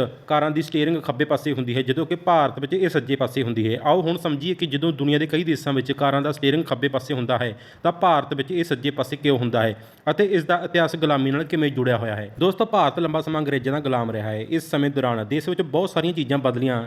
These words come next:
ਜੋ ਅੱਜ ਵੀ ਕਾਇਮ ਹਨ। ਇਹਨਾਂ ਵਿੱਚੋਂ ਇੱਕ ਹੈ ਟ੍ਰੈਫਿਕ ਨਿਯਮ ਅਤੇ ਗੱਡੀਆਂ ਦੇ ਸਟੀਅਰਿੰਗ ਦੀ ਜਗ੍ਹਾ। ਦਰਅਸਲ ਜਦੋਂ ਬਰਤਾਨੀਆ ਦੀ ਸੜਕਾਂ 'ਤੇ ਬੱਗੀਆਂ ਚਲਾਈਆਂ ਜਾਂਦੀਆਂ ਸਨ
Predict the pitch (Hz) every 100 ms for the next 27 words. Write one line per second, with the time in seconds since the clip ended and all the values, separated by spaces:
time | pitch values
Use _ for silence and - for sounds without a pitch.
0 | 117 113 170 - 139 143 190 139 127 104
1 | 110 107 - _ _ _ _ - 165 208
2 | 180 170 202 190 165 165 170 160 - 170
3 | 147 113 110 - - 156 185 151 139 156
4 | 175 - 151 156 196 - 113 104 101 -
5 | - 120 165 180 196 156 160 160 139 147
6 | 147 151 156 127 131 160 147 120 117 170
7 | 165 135 127 123 117 135 131